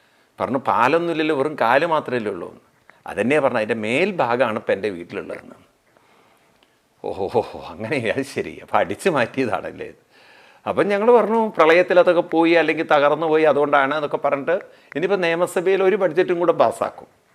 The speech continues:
എന്നിട്ട് അതിൻ്റെ മേൽഭാഗം കൂടി പണിയും. അപ്പൊ അതിൻ്റെ കൂട്ടത്തിൽ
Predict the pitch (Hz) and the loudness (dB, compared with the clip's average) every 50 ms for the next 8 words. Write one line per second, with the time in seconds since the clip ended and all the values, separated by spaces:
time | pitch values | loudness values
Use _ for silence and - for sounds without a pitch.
0 | _ _ - 120 127 156 208 208 190 180 190 170 147 131 123 113 120 117 120 110 | _ _ -12 -8 -6 -2 -2 -2 -2 -4 -4 -4 -2 -2 -2 -2 -2 -2 -2 -4
1 | 113 113 113 107 - - 98 98 101 - - - - _ _ _ _ _ _ - | -4 -6 -8 -8 -8 -10 -10 -10 -12 -16 -18 -18 -20 _ _ _ _ _ _ -10
2 | - 139 160 180 185 208 226 214 196 180 190 - - | 0 4 6 6 8 8 6 4 4 2 0 0 2